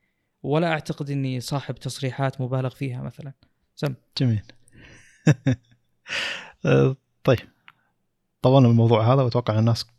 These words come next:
Speaker 2: كان ودهم أن نطول الموضوع هذا، وإن شاء الله الأسبوع
Speaker 1: مم.
Speaker 2: الجاي واللي
Speaker 1: أنا
Speaker 2: بعده في
Speaker 1: بقول،
Speaker 2: حلقة
Speaker 1: برد
Speaker 2: خاصة.
Speaker 1: على الثريد ذاك.
Speaker 2: جميل.
Speaker 1: بقول: "ترى خمسين دقيقة الرد".
Speaker 2: <laughs>
Speaker 1: غير ال-، إيه.
Speaker 2: طيب، إيه، و-، وغير إنه يعني، إيه، في حلقة خاصة بنتكلم عن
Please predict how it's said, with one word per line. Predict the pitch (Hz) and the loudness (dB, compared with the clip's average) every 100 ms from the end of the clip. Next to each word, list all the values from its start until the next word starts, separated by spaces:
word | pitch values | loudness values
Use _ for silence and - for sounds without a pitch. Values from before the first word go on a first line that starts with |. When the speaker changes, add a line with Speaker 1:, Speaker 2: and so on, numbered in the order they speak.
| - | -4
Speaker 2:
كان | 120 110 | 2 2
ودهم | 127 117 107 | 2 2 2
أن | |
نطول | 107 110 104 | 2 0 0
الموضوع | 101 104 101 110 | 0 0 2 2
هذا، | 123 | 2
وإن | 151 | 0
شاء | 123 120 | 0 0
الله | 104 107 _ _ - | 0 -2 _ _ -10
الأسبوع | 139 117 | -2 0
Speaker 1:
مم. | |
Speaker 2:
الجاي | 113 117 | 2 4
واللي | 107 110 | 4 2
Speaker 1:
أنا | 160 | 2
Speaker 2:
بعده | 151 | 2
في | |
Speaker 1:
بقول، | 170 196 | 4 4
Speaker 2:
حلقة | - 139 | 2 2
Speaker 1:
برد | 156 | 4
Speaker 2:
خاصة. | 175 - | 4 2
Speaker 1:
على | 123 | 0
الثريد | 127 - 139 147 120 | -2 -4 -2 -2 -4
ذاك. | 135 135 120 - - - | -4 -4 -4 -10 -20 -6
Speaker 2:
جميل. | 127 117 | -2 0
Speaker 1:
بقول: | 151 | 0
"ترى | 147 | 0
خمسين | 143 139 - 180 | 0 -2 -2 -2
دقيقة | 156 147 170 123 120 _ _ - | -2 -4 -6 -8 -14 _ _ -20
الرد". | 123 123 117 - - _ _ | -12 -10 -12 -16 -20 _ _
Speaker 2:
<laughs> | - - _ 143 | -2 -2 _ 0
Speaker 1:
غير | 156 160 | 2 0
ال-، | 147 123 135 | -2 -2 -4
إيه. | 143 135 - - - - - - - - - | -2 -6 -8 -20 -14 -10 -8 -10 -14 -16 -6
Speaker 2:
طيب، | - 120 - - | 2 2 2 2
إيه، | 147 135 135 | 4 4 4
و-، | 131 135 135 - _ _ | 4 4 2 -4 _ _
وغير | - 135 151 160 | -6 2 4 6
إنه | 139 127 - - - | 6 4 0 -8 -4
يعني، | 120 107 | -2 0
إيه، | 117 110 120 | 2 0 0
في | 131 | 2
حلقة | 117 113 107 | 2 2 2
خاصة | 113 - | 0 0
بنتكلم | 110 - 110 104 | -4 -2 -2 0
عن | 101 107 | 0 -2